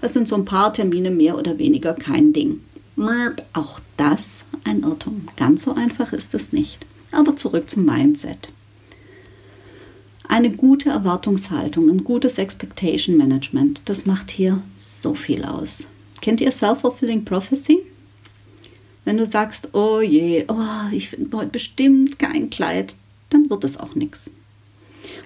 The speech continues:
Oder wenn du sagst, "Ich kann mich ja so schwer entscheiden und ich muss da erstmal tagelang drüber nachdenken", ja, dann wird es auch nicht so einfach.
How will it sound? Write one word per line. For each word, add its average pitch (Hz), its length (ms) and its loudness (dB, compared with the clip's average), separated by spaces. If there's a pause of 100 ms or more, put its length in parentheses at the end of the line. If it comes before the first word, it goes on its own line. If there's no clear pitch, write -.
Oder 196 180 2
wenn 196 120 2
du 202 60 -2
sagst, 208 320 -6
"Ich - 120 -8
kann 254 160 4
mich 269 160 4
ja 277 120 8
so 302 920 4
schwer 220 480 0
entscheiden 190 440 -2
und 196 80 0
ich 220 80 0
muss 233 120 2
da 247 80 0
erstmal 233 320 0
tagelang 226 760 0
drüber 220 240 -2
nachdenken", 190 1000 0 (840)
ja, 240 140 0
dann 139 200 2
wird - 140 -4
es 190 140 -6
auch - 160 -12
nicht - 140 -2
so 285 120 -4
einfach. - 380 0